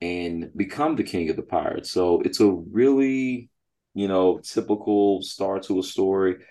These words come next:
This story in particular, One Piece, uh, is, is a manga, uh, that has been transformed into this live action series, Americanized series.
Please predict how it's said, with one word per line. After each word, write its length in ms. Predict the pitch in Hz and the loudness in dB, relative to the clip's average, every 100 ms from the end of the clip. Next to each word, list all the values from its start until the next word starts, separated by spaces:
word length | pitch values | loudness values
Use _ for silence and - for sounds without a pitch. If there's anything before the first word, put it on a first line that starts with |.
| _ _ _ _ | _ _ _ _
This 640 | 104 117 - - - - _ _ - | 6 6 4 -4 -6 -10 _ _ -14
story 320 | - 151 160 | 0 4 6
in 60 | 117 | 4
particular, 360 | - 104 90 92 | 4 2 2 0
One 200 | 98 95 | 0 0
Piece, 520 | 107 95 95 - - | -4 -4 -4 -8 -6
uh, 320 | - 87 87 | -2 0 2
is, 280 | 85 82 - | 0 -2 -6
is 220 | - 82 | -4 2
a 100 | 87 | 2
manga, 680 | 80 87 123 143 85 78 90 117 _ _ _ _ _ _ _ - | 2 -2 -4 -4 -2 0 0 -4 _ _ _ _ _ _ _ -6
uh, 260 | 78 78 | -2 0
that 240 | 78 82 80 | 0 0 0
has 320 | 80 80 78 | 0 0 -4
been 520 | - 82 82 80 76 _ _ _ | -6 -4 -4 -4 -8 _ _ _
transformed 420 | - 101 - 90 82 | -4 -4 0 0 0
into 100 | 92 | -2
this 180 | 85 | 0
live 300 | 90 90 85 - | 2 2 2 0
action 600 | 90 87 - 85 82 80 | -2 -4 -6 -6 -4 -4
series, 680 | - 90 90 87 85 - - - _ | 0 2 2 0 -2 -6 -10 -14 _
Americanized 960 | 87 101 98 90 85 82 82 85 - - | 0 2 2 2 -2 -2 -2 -4 -8 -8
series. 560 | - 90 95 113 - | -2 -2 -2 -6 -12